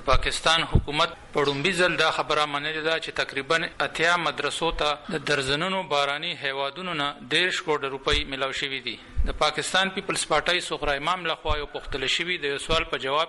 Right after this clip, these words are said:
کې داخله چارو وزارت په خپل ځواب کې سینټ ته ویلي دي چې د مذهبي یا فرقه ییز مقصد دپاره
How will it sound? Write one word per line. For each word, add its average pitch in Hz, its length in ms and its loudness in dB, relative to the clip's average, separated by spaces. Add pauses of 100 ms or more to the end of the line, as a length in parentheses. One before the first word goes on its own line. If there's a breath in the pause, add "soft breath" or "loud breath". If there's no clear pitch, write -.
کې 147 300 -6
داخله 139 420 2
چارو 180 280 2
وزارت 147 460 -4
په 147 60 -4
خپل 185 240 -4
ځواب 151 400 -2
کې 147 100 -4
سینټ 147 340 -6
ته 147 140 -2
ویلي 156 300 -2
دي 170 220 -4
چې 160 40 0
د 139 100 -2
مذهبي 135 500 -2
یا 165 140 0
فرقه 143 360 -4
ییز 156 220 -2
مقصد 175 640 -2
دپاره 139 480 0